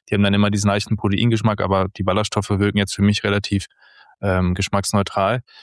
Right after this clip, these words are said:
Gibt's da irgendwie eine, eine Challenge bei der Produktion, dass man irgendwie nur einen gewissen, also du meinst ja, ihr habt, äh, auf dem Markt somit das, das höchste Ballaststoff, ähm, Verhältnis im Getränk,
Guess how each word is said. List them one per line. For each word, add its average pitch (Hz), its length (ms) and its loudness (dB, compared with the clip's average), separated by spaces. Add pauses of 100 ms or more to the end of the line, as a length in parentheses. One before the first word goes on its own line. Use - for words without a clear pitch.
(120)
Gibt's 104 180 -4
da 110 160 0
irgendwie 104 320 2
eine, 101 260 4
eine 98 220 2
Challenge 120 480 2 (100)
bei - 120 2
der 98 100 2
Produktion, 107 680 2
dass 101 160 0
man 98 140 2
irgendwie 98 260 0
nur 98 140 2
einen 98 100 2
gewissen, 98 500 -2
also 95 140 -2
du 92 80 -4
meinst 95 320 0
ja, 98 60 0
ihr 92 140 2
habt, 92 200 -4
äh, 95 120 -2
auf 90 160 -6
dem 92 100 0
Markt 92 240 0
somit 92 260 0
das, - 260 -4
das - 180 -6
höchste 107 240 0
Ballaststoff, 101 480 0
ähm, 101 220 0
Verhältnis 104 520 0
im 107 120 2
Getränk, 104 380 0